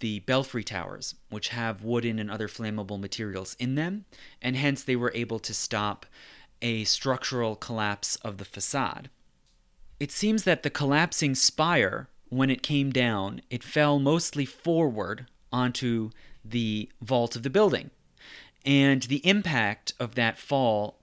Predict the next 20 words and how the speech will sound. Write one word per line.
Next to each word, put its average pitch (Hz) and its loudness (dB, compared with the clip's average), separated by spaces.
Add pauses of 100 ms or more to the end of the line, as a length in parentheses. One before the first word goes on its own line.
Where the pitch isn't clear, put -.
punched 160 0
several 131 2
holes 107 -2
into 127 0
the 113 -4
stone 104 -2
vault, - -8 (360)
right? - -14 (720)
So - -2
remember, 165 2
the, 127 0 (200)
there's, 131 2
there's 120 -2
this - -4 (180)
arched 143 0
stone 117 -2
vault 127 0
covering 127 -2 (400)
the 120 -2
nave 120 2